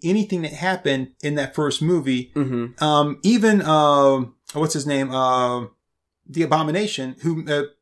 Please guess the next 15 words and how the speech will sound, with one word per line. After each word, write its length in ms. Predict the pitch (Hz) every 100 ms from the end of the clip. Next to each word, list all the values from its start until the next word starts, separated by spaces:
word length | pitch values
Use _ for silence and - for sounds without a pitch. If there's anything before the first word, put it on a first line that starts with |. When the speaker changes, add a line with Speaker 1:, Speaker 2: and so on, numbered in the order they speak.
| _
Speaker 1:
makes 240 | 160 156 156
an 80 |
appearance 240 | 143 165 147
in, 160 | 143 131
uh, 280 | 131 123 135
in 80 | 120
Shang-Chi. 600 | 147 131 - 196 123 110 -
Speaker 2:
Right, 300 | 110 - -
right. 60 | 107
Speaker 1:
But, 300 | 170 147 - _ _ _ -
but 140 | 156 185
even, 300 | 202 202 196
even 240 | 185 208 196
acknowledging 640 | 147 160 160 143 143 131
that, 380 | 160 147 113